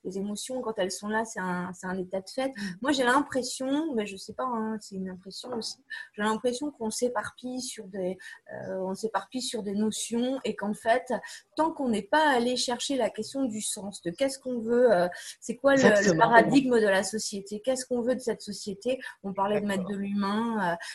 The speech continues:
Speaker 1: et tant qu'on s'est pas posé ces questions-là, bah, on peut être traversé par tout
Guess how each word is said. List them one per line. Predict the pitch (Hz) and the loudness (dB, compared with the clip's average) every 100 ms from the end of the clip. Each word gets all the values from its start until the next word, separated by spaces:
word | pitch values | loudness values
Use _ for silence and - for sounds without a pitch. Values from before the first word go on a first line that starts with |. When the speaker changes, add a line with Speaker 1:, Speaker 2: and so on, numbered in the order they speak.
| - | -10
Speaker 1:
et | 180 | 0
tant | 311 | 0
qu'on | 302 269 | 2 0
s'est | 247 | 2
pas | 226 226 | 2 2
posé | 254 254 | 0 -2
ces | 247 247 | -2 -4
questions-là, | 226 220 - 208 190 247 254 | -6 -8 -6 -2 0 2 0
bah, | 180 180 185 | 0 0 0
on | 185 | -2
peut | 180 226 247 | -4 -2 2
être | 180 - | 2 0
traversé | - 196 190 - 240 | -6 -4 -4 -4 -6
par | 240 | -6
tout | - | -10